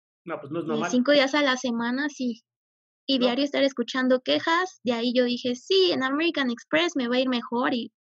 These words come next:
Speaker 2: <laughs> no. Entonces, ya de ahí, pues, terminé de intérprete bilingüe, pero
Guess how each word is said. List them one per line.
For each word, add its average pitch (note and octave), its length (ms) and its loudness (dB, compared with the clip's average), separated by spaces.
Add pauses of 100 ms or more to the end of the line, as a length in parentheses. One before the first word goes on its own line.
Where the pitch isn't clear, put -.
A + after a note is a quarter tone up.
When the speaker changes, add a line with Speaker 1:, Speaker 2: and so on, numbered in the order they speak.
(1080)
Speaker 2:
<laughs> C#4 380 4
no. - 40 -20 (680)
Entonces, B3 260 0
ya C4+ 160 4
de D4 80 4
ahí, C#4+ 260 2
pues, C#4 200 -4
terminé A#3 380 0
de A#3+ 80 0
intérprete B3 540 -2
bilingüe, B3+ 580 0
pero - 180 -6